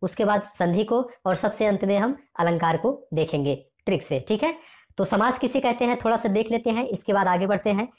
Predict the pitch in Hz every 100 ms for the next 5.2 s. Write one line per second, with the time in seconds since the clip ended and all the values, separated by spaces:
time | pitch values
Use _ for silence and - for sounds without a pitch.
0 | _ _ 175 214 247 240 233 247 214 226
1 | 214 190 220 240 214 208 233 170 165 208
2 | 208 226 208 202 170 160 202 214 202 165
3 | 156 180 180 165 180 262 285 - _ _
4 | - 165 151 127 139 135 135 131 - -
5 | 233 285